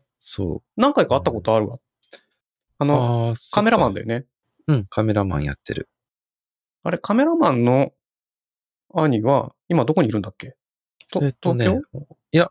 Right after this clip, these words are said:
Speaker 1: あの、広島県。
Speaker 2: あー。
Speaker 1: うん。
Speaker 2: そっかそっか。
Speaker 1: うん。
Speaker 2: じゃあ、
Speaker 1: の、尾道ね。
Speaker 2: あ、はいはい。あ、いいとこね。
Speaker 1: うん、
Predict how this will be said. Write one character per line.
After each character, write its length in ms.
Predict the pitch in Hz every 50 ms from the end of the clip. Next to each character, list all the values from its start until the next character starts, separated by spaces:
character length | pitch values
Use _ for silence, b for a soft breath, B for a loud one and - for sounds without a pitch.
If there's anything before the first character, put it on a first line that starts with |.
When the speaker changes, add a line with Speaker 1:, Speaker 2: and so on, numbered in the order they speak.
| - _
Speaker 1:
あ 120 | - 127 123
の、 140 | 123 117
広 300 | 113 - - 135 131 -
島 240 | - 123 117 117 120
県。 340 | - - 73 69 - - - _ _ _ _ _ _ _ -
Speaker 2:
あ 840 | 214 220 220 220 220 214 214 214 208 202 202 196 190 185 190 - _ _ _ _ _ _ _ _ _ _ _ _ _ _ _ _ _ _ _
ー。 40 | 107
Speaker 1:
う 40 | 101
ん。 260 | 95 90 85 82 82 _ _ _ _
Speaker 2:
そ 140 | - - 208
っ 80 | 202 -
か 100 | - 131
そ 120 | - - 135
っ 60 | - -
か。 240 | - - 139 - _ _ _ _ _ _ _ _ _ _ _ _ _ _ _ _ _ _ _ 123
Speaker 1:
う 20 |
ん。 40 | 110
Speaker 2:
じ 60 | 240
ゃ 40 | 226
あ、 40 | 180 180 180 175 143 117
Speaker 1:
の、 340 | 123 123 120 117 117 113 113
尾 160 | 107 107 98
道 360 | 95 80 - - - - 78
ね。 180 | 98 113 - _ _ B B B _ _ _ -
Speaker 2:
あ、 120 | 180 160
は 140 | 143 175 170
い 60 | 139
は 100 | 127 139
い。 40 | - 131
あ、 80 | 131
い 80 | 123 143
い 40 | 131
と 100 | 123 104
こ 80 | 104
ね。 220 | 95 113 - - _
Speaker 1:
う 60 | 98 92
ん、 140 | 87 82